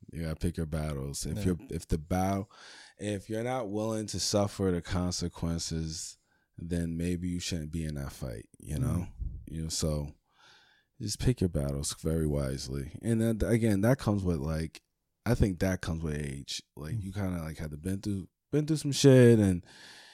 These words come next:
Speaker 1: and learn some shit to understand, like, you know, there's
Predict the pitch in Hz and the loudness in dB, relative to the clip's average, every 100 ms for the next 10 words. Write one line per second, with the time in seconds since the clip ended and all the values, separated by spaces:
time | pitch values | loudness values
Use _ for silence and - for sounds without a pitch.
0 | - - 87 90 90 107 127 120 107 - | -18 -6 -4 -2 -2 0 0 0 0 2
1 | 107 98 92 - _ _ _ - 104 87 | 4 4 2 -2 _ _ _ -6 -4 -2
2 | 95 85 - 123 117 110 95 92 104 127 | -2 -2 4 6 6 6 4 4 2 4
3 | 123 117 117 110 - _ _ - 101 101 | 6 8 6 0 -8 _ _ -8 -2 0
4 | 101 98 92 | 0 -2 -4